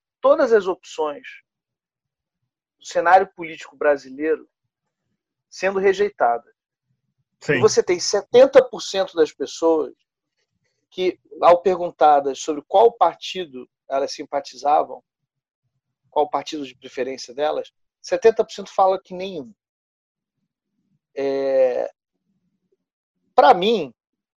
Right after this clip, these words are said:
Speaker 1: e olha só que loucura, né? Eu sou normalmente a pessoa mais pessimista desse, desse podcast. Eu acho que a gente vai ser um longo inverno, tá?
Speaker 2: Sim.
Speaker 1: Mas eu acredito que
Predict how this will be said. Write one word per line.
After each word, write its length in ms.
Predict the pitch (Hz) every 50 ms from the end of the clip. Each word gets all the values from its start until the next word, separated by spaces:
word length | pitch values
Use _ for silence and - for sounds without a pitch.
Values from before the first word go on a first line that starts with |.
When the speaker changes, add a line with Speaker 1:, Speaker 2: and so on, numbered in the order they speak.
| _ _ _ _ _ _ _ _ _ _ _
Speaker 1:
e 140 | 147 151
olha 160 | 165 180 185 180
só 160 | - - 175
que 160 | - - 170
loucura, 420 | 165 151 - - 147 139 135 135
né? 240 | 127 135 147 160 160 _ _ _ _ _
Eu 140 | - 135 127
sou 200 | - - 160 160
normalmente 340 | 147 156 160 165 170 160 175
a 40 |
pessoa 240 | 156 151 - - 160
mais 200 | 147 165 185 185
pessimista 720 | - _ - 196 - - - 160 151 156 160 - - - 151
desse, 880 | 143 143 143 - - - - 135 135 135 131 - 117 113 113 110 - _ _ _
desse 320 | - 127 143 135 - - _
podcast. 600 | - 143 139 147 - - - - - - - - _ _ _ _ _ _
Eu 200 | - 185 190 190
acho 280 | 190 208 202 - - 214 _
que 580 | - - 220 107 214 - 196 95 90 160 - - _ _ _ _ _ _ _ _ _ _ _ -
a 60 | - 151
gente 340 | 165 202 190 - 208 165 _ _ _ _ _ _ _ _ _ _ _ _ _ _ _ -
vai 80 | 185 185
ser 120 | - 247
um 100 | 240 220
longo 200 | 220 233 262 294
inverno, 400 | 269 151 151 156 139 131 131 120
tá? 240 | - 135 131 143 139 - _ _ _ _ _ _ _ _ _ _ _ _ _ _
Speaker 2:
Sim. 120 | - - -
Speaker 1:
Mas 180 | 160 160 147
eu 80 | 175 202
acredito 720 | 214 208 - 208 175 147 139 160 196 196 _ - 202 196 -
que 1200 | _ - 180 185 185 185 180 180 180 175 175 170 165 160 156 147 139 131 127 123 127 123 113 -